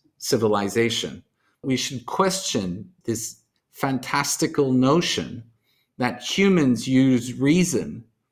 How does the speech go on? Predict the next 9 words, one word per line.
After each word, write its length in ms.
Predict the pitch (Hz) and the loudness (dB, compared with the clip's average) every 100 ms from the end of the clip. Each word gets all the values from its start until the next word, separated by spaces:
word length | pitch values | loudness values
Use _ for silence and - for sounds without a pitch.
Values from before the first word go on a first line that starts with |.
| _ _ _ - | _ _ _ -12
to 100 | 123 | -8
change 480 | - 143 135 127 - | -2 0 0 -2 -2
their 140 | 123 | 0
behavior, 720 | 120 120 151 147 101 78 90 - | 0 -2 -4 -4 -6 -8 -10 -10
to 100 | 120 | -6
decide 500 | 120 - 135 120 110 | -4 -2 -2 -2 -4
how 400 | - 120 113 - | 0 0 0 -6
to 260 | - - | -8 -6
act. 520 | 131 - - - - | -4 -6 -10 -18 -20